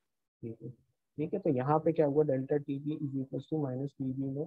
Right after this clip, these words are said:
और ये हो गया आपका के बी into W two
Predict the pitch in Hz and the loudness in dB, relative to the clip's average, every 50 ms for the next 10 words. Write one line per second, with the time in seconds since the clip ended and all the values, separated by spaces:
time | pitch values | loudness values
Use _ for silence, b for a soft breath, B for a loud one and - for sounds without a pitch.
0 | - - _ _ _ _ _ _ - 123 117 120 139 156 160 151 135 131 127 135 | -8 -12 _ _ _ _ _ _ -8 -6 -4 2 4 6 6 6 6 2 0 -2
1 | 139 139 - 139 131 127 - _ _ - 185 208 185 - _ _ _ _ _ _ | -2 0 0 -2 -4 -4 -6 _ _ -8 -8 -8 -10 -14 _ _ _ _ _ _
2 | _ _ _ 151 143 143 135 135 147 160 170 180 - - - 139 135 131 131 131 | _ _ _ 6 6 6 6 6 2 2 2 0 -2 -4 -4 -2 -2 -2 -4 -6
3 | - _ - 143 160 214 247 - _ _ _ _ _ _ _ _ _ _ _ _ | -8 _ -2 -2 0 -2 -4 -8 _ _ _ _ _ _ _ _ _ _ _ _
4 | _ - 135 127 131 127 131 131 131 143 147 147 151 175 175 160 | _ -8 -4 -2 -2 -2 -2 -2 0 0 0 0 -2 -4 -6 -6